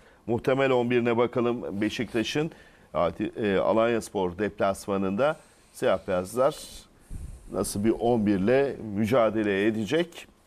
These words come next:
Ekranlara geliyor Beşiktaş'ın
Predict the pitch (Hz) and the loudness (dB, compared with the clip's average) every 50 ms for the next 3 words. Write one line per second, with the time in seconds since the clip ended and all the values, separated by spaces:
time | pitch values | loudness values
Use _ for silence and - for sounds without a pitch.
0 | _ - - 135 143 147 - - 143 131 127 120 117 117 120 143 156 165 180 180 | _ -6 0 2 2 2 2 0 0 0 2 2 2 4 4 4 4 4 2 -2
1 | - - - _ _ _ _ _ _ - - - 107 107 127 127 127 127 123 135 | -12 -20 -20 _ _ _ _ _ _ -20 -18 -16 -6 -2 -2 0 2 4 4 4
2 | 160 - - - - - - - - - 85 120 131 113 - 147 120 - 131 113 | 2 0 -6 -14 -12 -12 -12 -12 -14 -6 -2 -2 -2 0 0 -4 0 0 0 0
3 | - - 147 151 175 185 | 2 0 0 0 -2 -4